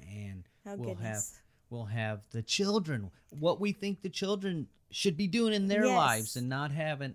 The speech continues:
Speaker 1: not have any control over that, but
Speaker 2: That's
Speaker 1: just
Speaker 2: right.
Speaker 1: as talking to your spouse about it, what they sh-,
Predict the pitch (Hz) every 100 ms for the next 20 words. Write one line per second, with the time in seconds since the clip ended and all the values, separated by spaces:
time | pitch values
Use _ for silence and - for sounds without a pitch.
0 | - 95 127 143 147 135 143 131 113 -
1 | 151 160 147 135 - 127 127 120 117 139
2 | 135 123 - 131 - 147 123 - - 131
3 | 131 - - 143 151 143 139 131 - 127
4 | 117 107 - 127 143 143 117 107 98 98
5 | 110 - - 147 143 185 -